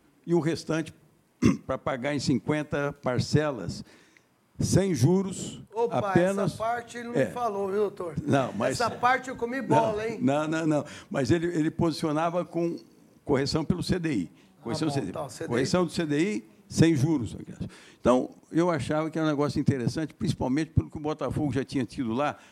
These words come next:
Speaker 1: no seu histórico de centro de treinamento. Centro de treinamento, mais intercâmbio, que era. E fui com o Adalberto Batista, falei, fomos lá, conversamos.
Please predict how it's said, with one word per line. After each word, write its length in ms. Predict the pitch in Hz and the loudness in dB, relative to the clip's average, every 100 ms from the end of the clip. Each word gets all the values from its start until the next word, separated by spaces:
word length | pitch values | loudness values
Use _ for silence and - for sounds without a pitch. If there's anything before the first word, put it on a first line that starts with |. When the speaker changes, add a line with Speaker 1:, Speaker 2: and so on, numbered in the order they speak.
| _ _ | _ _
Speaker 1:
no 100 | 120 | -4
seu 180 | 104 147 | 0 0
histórico 560 | 120 - 143 143 135 127 | -2 -2 0 0 -2 -2
de 80 | |
centro 180 | - 139 | 0 0
de 60 | 113 | 0
treinamento. 680 | 139 139 139 123 90 - 131 - _ | -4 0 0 -2 -4 -8 -12 -12 _
Centro 180 | - 107 | -10 -8
de 40 | |
treinamento, 640 | 120 123 135 170 202 - - _ | -6 -4 0 0 0 -6 -18 _
mais 240 | - 143 143 | -4 -2 0
intercâmbio, 720 | 151 170 151 170 147 90 78 - _ _ _ | 0 -2 0 0 0 -2 -8 -12 _ _ _
que 180 | 139 | -2
era. 340 | 135 135 90 - - - _ _ _ _ _ _ _ _ _ _ - | -2 -2 -6 -12 -20 -20 _ _ _ _ _ _ _ _ _ _ -2
E 140 | 202 | -2
fui 300 | 208 190 220 | 0 0 0
com 100 | 180 | 0
o 40 | |
Adalberto 500 | 185 180 143 135 131 | 0 2 2 -2 -2
Batista, 560 | 156 151 - 170 165 185 | -4 -6 -4 -4 -4 -6
falei, 420 | 151 117 127 151 | -4 -2 0 -2
fomos 380 | - 151 156 185 | -2 -2 -2 -2
lá, 260 | 170 156 131 - _ _ _ | -2 -2 -6 -18 _ _ _
conversamos. 720 | 143 151 147 - 170 156 98 | -2 2 2 2 0 0 -2